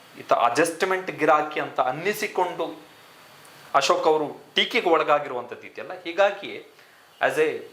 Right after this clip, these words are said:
ಈ ಒಂದು ಅಪೋಸಿಷನ್ ಲೀಡರ್ ಆದ್ರೂ ಕೂಡ, ಈ ಒಂದು ಅಪೋಸಿಷನ್ ಲೀಡರ್ ಆದ್ರೂ ಕೂಡ ಆರ್ ಅಶೋಕ್ ಅವರನ್ನು ಅವರದ್ದೇ ಪಕ್ಷದ ಕಾರ್ಯಕರ್ತರು ಒಪ್ಕೊಳ್ಳಲ್ಲ. ವಿರೋಧ ಪಕ್ಷದ ನಾಯಕರಾಗಿ ಆರ್ ಅಶೋಕ್,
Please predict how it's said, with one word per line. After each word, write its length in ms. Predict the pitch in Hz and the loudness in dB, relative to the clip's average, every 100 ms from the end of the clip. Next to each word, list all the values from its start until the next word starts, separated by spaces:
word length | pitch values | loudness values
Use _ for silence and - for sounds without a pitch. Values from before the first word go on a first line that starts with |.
| - | -10
ಈ 140 | 107 | -4
ಒಂದು 540 | 131 135 143 143 175 226 | 0 4 4 6 4 4
ಅಪೋಸಿಷನ್ 680 | 139 - 156 156 - 143 | 2 0 -4 -4 -6 -6
ಲೀಡರ್ 260 | 127 135 123 | -4 -2 2
ಆದ್ರೂ 280 | 123 123 123 | 2 0 -10
ಕೂಡ, 240 | 110 98 104 - - _ _ _ - - - - | -8 -4 -4 -6 -20 _ _ _ -20 -20 -20 -10
ಈ 60 | 117 | 0
ಒಂದು 340 | 127 135 139 | 2 2 2
ಅಪೋಸಿಷನ್ 540 | 120 131 120 113 117 104 | 0 -2 -6 -6 -6 -6
ಲೀಡರ್ 220 | 98 92 | -4 0
ಆದ್ರೂ 240 | 90 - | 0 -2
ಕೂಡ 160 | - 107 127 - - - | -6 -6 -6 -10 -20 -2
ಆರ್ 200 | 104 131 | 2 4
ಅಶೋಕ್ 360 | 147 127 156 147 | 2 2 0 0
ಅವರನ್ನು 280 | 120 117 - | 0 0 0
ಅವರದ್ದೇ 460 | 107 127 143 151 | 0 2 2 0
ಪಕ್ಷದ 420 | 170 - - 151 143 | 0 -2 -2 -2 0
ಕಾರ್ಯಕರ್ತರು 580 | 139 131 - 135 135 | 2 0 -2 -8 -8
ಒಪ್ಕೊಳ್ಳಲ್ಲ. 420 | 117 - 113 95 - - - - - - | -8 -4 0 0 -2 -14 -20 -20 -16 0
ವಿರೋಧ 220 | 117 139 | 2 2
ಪಕ್ಷದ 340 | 143 135 143 | 0 -4 -2
ನಾಯಕರಾಗಿ 1000 | 139 131 135 139 139 135 131 135 123 120 107 | 0 2 2 2 0 0 -2 -4 -6 -4 0
ಆರ್ 140 | 127 | 2
ಅಶೋಕ್, 760 | 123 117 143 - - 127 113 | 2 0 -4 -4 -2 -2 -2